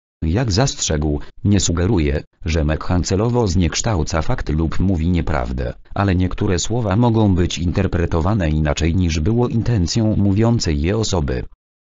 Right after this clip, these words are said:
Dwie wersje dziennik, Daily Mail, zwraca natomiast uwagę na niezgodność w wersjach przedstawianych przez Meghan i Harry'ego. Meghan powiedziała,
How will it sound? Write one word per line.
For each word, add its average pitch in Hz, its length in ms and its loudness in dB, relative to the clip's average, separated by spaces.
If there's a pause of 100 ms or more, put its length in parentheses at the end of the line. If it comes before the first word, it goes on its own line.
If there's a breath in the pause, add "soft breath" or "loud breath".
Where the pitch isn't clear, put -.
(640)
Dwie 95 260 2
wersje 85 400 0
dziennik, 85 580 -2 (160)
Daily 82 400 0
Mail, 78 400 -2 (200)
zwraca 78 420 -2
natomiast 107 580 0
uwagę 82 420 0
na 87 120 0
niezgodność 98 720 0
w 78 100 -2
wersjach 95 520 -2
przedstawianych 101 800 -2
przez 82 300 -2
Meghan 107 460 0
i 107 180 0
Harry'ego. 78 580 -2 (1000)
Meghan 92 460 -2
powiedziała, 82 680 -2